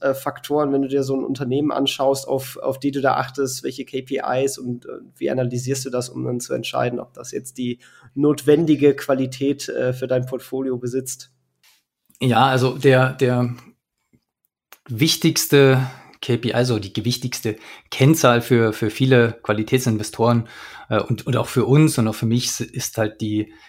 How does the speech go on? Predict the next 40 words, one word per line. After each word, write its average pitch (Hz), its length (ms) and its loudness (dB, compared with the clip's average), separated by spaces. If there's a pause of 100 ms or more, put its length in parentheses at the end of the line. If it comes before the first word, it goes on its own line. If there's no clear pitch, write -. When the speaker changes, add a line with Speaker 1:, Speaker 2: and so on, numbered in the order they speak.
(160)
Speaker 2:
die 113 200 -10
interne 117 400 -2
Kapitalverzinsung, 104 1040 -6
also 98 280 -12 (120)
der 101 300 -8
R 110 200 0
O 110 140 2
I 104 140 -4
C, 127 440 2
Return 120 340 2
on 113 100 4
Invested 107 420 -4
Capital, 120 380 -2
wie 117 60 -2
es 113 120 -6
so, 120 120 -4 (460)
wie 123 60 -14
es - 60 -10
so 123 100 -2
schön 117 280 -2
heißt, 117 380 2 (280)
ähm, 120 400 2 (240)
die 135 80 2
dann 123 180 4
schon 143 440 4 (220)
oft - 460 -2
sehr 123 280 -2
viel, 123 420 -2
ähm, 113 340 -2 (260)
ja, 113 240 -6 (140)
Aussagekraft 113 880 -2
hat, - 260 -2
ne? 110 260 -2
Wenn 113 180 -2
ein, 110 260 -2 (220)
wenn 113 100 -2
ein 110 140 0
Unternehmen 113 480 2
es 110 120 -4
schafft, - 440 -2